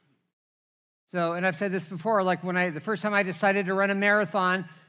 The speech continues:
I was, please know, you go to Google, you Google, "I wanna run a marathon."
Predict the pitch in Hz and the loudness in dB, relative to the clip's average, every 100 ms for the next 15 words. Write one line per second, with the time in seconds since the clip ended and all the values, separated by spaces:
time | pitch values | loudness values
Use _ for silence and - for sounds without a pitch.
0 | - 196 190 - - 220 214 226 214 180 | -2 0 0 -6 -2 0 0 0 0 0
1 | 190 226 196 233 240 240 240 180 - _ | 2 2 2 0 2 4 4 0 -10 _
2 | - 151 208 247 240 220 - - 151 175 | -10 -4 0 2 4 2 -2 -8 4 4
3 | 208 233 240 254 240 240 240 226 247 233 | 6 4 4 2 2 4 4 4 4 4
4 | 240 | 2